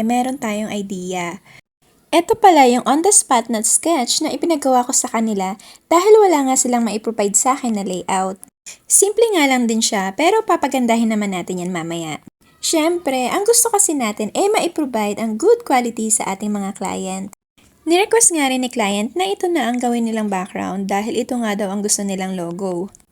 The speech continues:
Pinapatanggal na nga rin nila dyan yung mga nasa gilid pero bago natin yan gawin,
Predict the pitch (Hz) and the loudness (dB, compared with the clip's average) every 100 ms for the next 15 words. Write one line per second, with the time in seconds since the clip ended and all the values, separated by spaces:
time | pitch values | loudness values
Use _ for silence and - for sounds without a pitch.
0 | _ - 254 247 262 277 262 254 247 247 | _ -4 -2 0 0 0 0 0 0 0
1 | 226 226 233 339 381 294 277 269 247 233 | 0 0 0 0 0 0 2 2 0 0
2 | 226 285 415 392 294 247 233 233 277 277 | 0 0 0 0 0 2 0 0 0 2
3 | 254 262 381 427 415 392 349 277 214 208 | 0 0 -2 -4 -4 -4 -2 0 0 -2